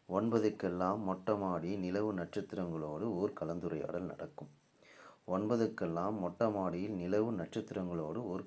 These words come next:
கலந்துரையாடல். வானில் நகரும் நட்சத்திரம் ஏதாவது கண்டால்,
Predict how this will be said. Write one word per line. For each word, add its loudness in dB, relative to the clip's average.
கலந்துரையாடல். -4
வானில் 4
நகரும் 6
நட்சத்திரம் 0
ஏதாவது 4
கண்டால், 0